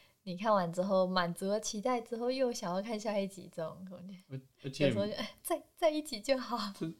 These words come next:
Speaker 2: 真的就是因为他那一集结束后又接那个歌，你就会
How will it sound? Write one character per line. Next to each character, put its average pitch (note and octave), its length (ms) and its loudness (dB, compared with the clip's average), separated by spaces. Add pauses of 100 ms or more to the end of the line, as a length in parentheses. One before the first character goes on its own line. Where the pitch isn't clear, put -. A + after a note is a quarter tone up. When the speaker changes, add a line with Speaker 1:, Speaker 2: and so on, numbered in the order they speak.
Speaker 2:
真 E3 240 2
的 C#3+ 160 8
就 C3 180 6
是 C3+ 380 2
因 C3+ 100 -2
为 C#3 140 2
他 B2+ 160 0
那 B2 200 2
一 A#2 80 -4
集 F#2+ 200 -6
结 F#2 160 -6
束 A2 200 -10
后 G#2+ 280 -4
又 A2 120 -4
接 G2 340 -6
那 G2 180 -8
个 F2 60 -10 (100)
歌， F#2 280 -12 (440)
你 A2 80 -16
就 A#2 80 -2
会 A#2 180 -2